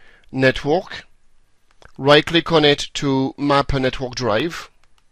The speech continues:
follow the instructions either by putting the address of your library in the folder and give it a letter,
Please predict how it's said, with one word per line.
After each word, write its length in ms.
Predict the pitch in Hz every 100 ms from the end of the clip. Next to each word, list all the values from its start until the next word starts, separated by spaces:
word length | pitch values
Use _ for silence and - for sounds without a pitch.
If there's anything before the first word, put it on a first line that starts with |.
| _ _ _ _ - - -
follow 320 | - 185 202
the 160 | 185 185
instructions 880 | 175 - 185 - 180 160 - - - - - - -
either 440 | 180 175 165 147
by 360 | 135 139 139 139
putting 520 | - 165 156 151 143
the 260 | 139 139 -
address 640 | 143 135 151 139 - - - - -
of 180 | 139 131
your 120 | 135
library 560 | 127 135 127 123 113 - - - -
in 200 | 190 185
the 100 | 151
folder 600 | - 135 120 113 135 - -
and 220 | 135 131
give 140 | 131 139
it 120 | 127
a 40 |
letter, 500 | 120 117 - 139 190